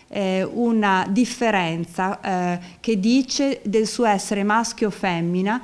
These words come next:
e contemporaneamente l'attrazione verso un corpo diverso. Questo è, eh, diciamo, il nucleo fondamentale di questa diversità e di questa attrazione che fa sì che si vada a cercare ciò che è, eh, appunto diverso.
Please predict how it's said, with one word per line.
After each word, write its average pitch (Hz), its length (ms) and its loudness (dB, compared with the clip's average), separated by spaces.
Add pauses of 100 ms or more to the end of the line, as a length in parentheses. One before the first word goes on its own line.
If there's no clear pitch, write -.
(180)
e 233 140 -4
contemporaneamente 262 1120 2
l'attrazione 220 800 0
verso 214 320 -2
un 240 120 0
corpo 160 480 -2
diverso. 151 760 -4 (340)
Questo 277 520 -2
è, 208 240 4 (320)
eh, 196 240 -2
diciamo, 214 640 2
il 202 340 -2
nucleo 220 460 2
fondamentale 185 1080 0 (180)
di 190 120 -6
questa 208 300 -2
diversità 190 840 0 (260)
e 214 100 -4
di 208 120 0
questa 233 280 0
attrazione 233 920 0 (400)
che 220 180 2
fa 233 180 2
sì 240 360 0
che 220 180 2
si 220 220 0
vada 208 240 2
a 202 40 0
cercare 196 760 0
ciò 180 320 0
che 180 140 -4
è, 170 280 -2
eh, 180 240 -4
appunto 185 500 -4
diverso. 160 800 -6